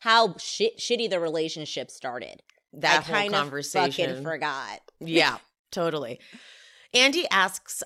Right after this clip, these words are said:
Speaker 2: Aleva, Madison, and Venita if they will ever make their way back to, uh, being Taylor's friend. And Madison says that she's just gotta keep her at arm's length.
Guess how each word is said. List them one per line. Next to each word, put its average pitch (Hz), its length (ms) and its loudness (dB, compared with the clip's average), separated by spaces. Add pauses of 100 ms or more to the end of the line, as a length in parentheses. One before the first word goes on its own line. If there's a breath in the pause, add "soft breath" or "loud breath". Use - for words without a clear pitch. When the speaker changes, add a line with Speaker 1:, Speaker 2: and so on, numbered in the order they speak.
Speaker 2:
Aleva, 180 420 4
Madison, 165 460 -2
and 151 140 -6
Venita 156 240 -4
if 143 240 0
they 185 160 4
will 185 160 2
ever 151 160 -2
make 143 220 -6
their 147 120 -4
way 143 160 -2
back 135 360 -6
to, 147 520 -10
uh, 131 240 -2
being 143 240 -6
Taylor's 135 500 -6
friend. 107 560 -8 (240)
And 151 400 0 (120)
Madison 214 720 0
says 185 400 -2
that 180 160 -8
she's 180 320 -6
just 196 240 -8
gotta 180 240 2
keep 185 300 -12
her 180 120 0
at 175 80 -2
arm's 175 380 -6
length. 202 440 -10